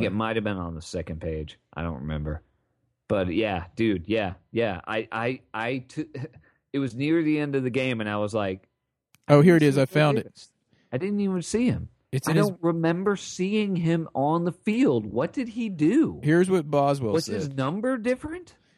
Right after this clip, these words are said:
Speaker 1: He called it the worst return. Fred
Speaker 2: <laughs>
Speaker 1: Davis got out of the doghouse and back on the field Monday night, and he did a bunch of nothing, finishing with, well, nothing.
Speaker 2: Nothing.
Speaker 1: Yeah, that is a good kick.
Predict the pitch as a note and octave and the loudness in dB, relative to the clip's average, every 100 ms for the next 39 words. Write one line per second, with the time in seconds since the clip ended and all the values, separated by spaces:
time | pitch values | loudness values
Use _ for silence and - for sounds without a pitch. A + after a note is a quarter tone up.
0 | _ _ - C#3 F3 D3 D#3 C#3+ - A#2+ | _ _ -6 -2 2 2 2 -2 -2 0
1 | C3 D3 - B2+ - B2 A2 A2 _ _ | 2 0 0 -2 0 -2 -2 -6 _ _
2 | _ _ _ _ _ _ - C3+ D#3 D#3+ | _ _ _ _ _ _ -2 4 4 6
3 | D#3+ D3 D3 C#3+ C#3 C#3 C3+ B2 A#2 B2 | 2 2 0 2 2 4 2 0 0 2
4 | A#2+ C3 A2+ A2 A#2 A2+ A2 - A#2 G#2+ | 2 2 0 0 -4 -2 -2 -2 -4 -6
5 | - A2+ A2 A2+ A2+ A2+ A2+ G#2+ - _ | -4 -2 -2 -4 -4 -4 -4 -6 -8 _
6 | _ _ A2+ A#2 A2+ A#2+ A#2 A2+ A#2+ A2+ | _ _ -6 -6 -4 -2 -2 -2 -2 -2
7 | A#2+ A#2 A2+ - F2 - _ _ _ - | -4 -2 -2 -4 -10 -14 _ _ _ -4
8 | B2+ B2+ B2+ B2 A#2 A2+ - - - A2 | -4 -2 -4 0 2 2 0 -14 -6 -2
9 | A2+ A2 G#2 _ _ _ _ _ A#2+ A2+ | 0 0 -4 _ _ _ _ _ -8 -4
10 | A2+ D3 G#2+ D#2+ D2+ F2 _ _ _ _ | -2 -4 -6 -10 -20 -20 _ _ _ _
11 | _ _ _ _ - D#3 - _ _ _ | _ _ _ _ -4 -2 -2 _ _ _
12 | _ - C#3+ G3+ G#3+ F3+ C3 - A2+ - | _ -4 0 0 0 0 -2 -4 -8 -8
13 | _ | _